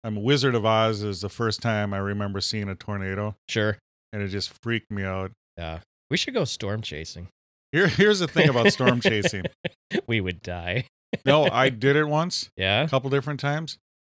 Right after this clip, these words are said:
Speaker 1: And it's one thing watching it on T V and everything, but I got goddamn close to it.
Speaker 2: Yeah,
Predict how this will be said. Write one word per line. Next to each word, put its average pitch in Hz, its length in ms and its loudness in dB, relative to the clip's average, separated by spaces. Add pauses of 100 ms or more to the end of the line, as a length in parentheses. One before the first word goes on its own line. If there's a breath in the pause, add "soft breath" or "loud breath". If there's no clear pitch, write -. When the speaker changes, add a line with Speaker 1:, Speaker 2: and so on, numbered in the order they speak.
(240)
Speaker 1:
And 135 120 2
it's 170 120 -2
one 151 200 2
thing 147 160 0
watching 123 400 4
it 123 160 2
on 117 180 4
T 117 240 -2
V 113 240 2
and 113 100 0
everything, 113 300 0
but 113 220 -6 (180)
I 123 120 -2
got 131 220 2 (300)
goddamn 113 420 0
close 113 380 -2
to 135 220 -4
it. - 100 -12 (240)
Speaker 2:
Yeah, 85 260 -6